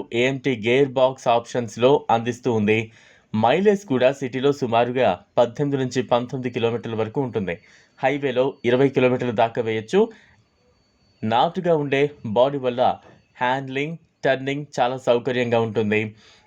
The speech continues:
సేఫ్టీ విషయానికి వస్తే టాటా కార్లు ఎప్పుడూ ముందు వరుసలోనే ఉంటాయి. టాటా పంచ్ టూ థౌజండ్ ట్వంటీ ఫైవ్కి గ్లోబల్ ఎన్క్యాప్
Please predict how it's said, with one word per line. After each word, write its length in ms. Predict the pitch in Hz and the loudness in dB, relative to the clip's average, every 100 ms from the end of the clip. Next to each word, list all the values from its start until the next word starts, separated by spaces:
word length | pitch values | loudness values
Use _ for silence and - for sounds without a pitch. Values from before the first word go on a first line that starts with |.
| _ - | _ -2
సేఫ్టీ 300 | 160 175 196 160 | -2 0 -2 -2
విషయానికి 360 | 143 135 120 | -2 -2 0
వస్తే 240 | 113 110 131 143 | -4 0 0 2
టాటా 320 | 135 127 147 139 131 | 0 0 0 -4 0
కార్లు 300 | 120 127 120 87 - - 127 | -2 0 -2 -4 -10 -2 0
ఎప్పుడూ 280 | 127 147 147 139 | 2 2 2 2
ముందు 180 | 135 143 139 | 2 4 2
వరుసలోనే 380 | 135 135 135 127 | 0 -6 -4 -4
ఉంటాయి. 240 | 123 95 - _ _ _ _ | -2 -2 -4 _ _ _ _
టాటా 200 | 139 139 147 | -2 -2 -4
పంచ్ 180 | 139 - - | -6 -6 -8
టూ 80 | 127 | -2
థౌజండ్ 260 | 135 135 131 | 0 0 -2
ట్వంటీ 220 | 123 127 127 | -2 0 0
ఫైవ్కి 260 | 123 151 127 | 2 0 0
గ్లోబల్ 340 | 123 120 127 - 120 | 2 4 2 2 0
ఎన్క్యాప్ 400 | 123 127 131 131 | -2 0 0 0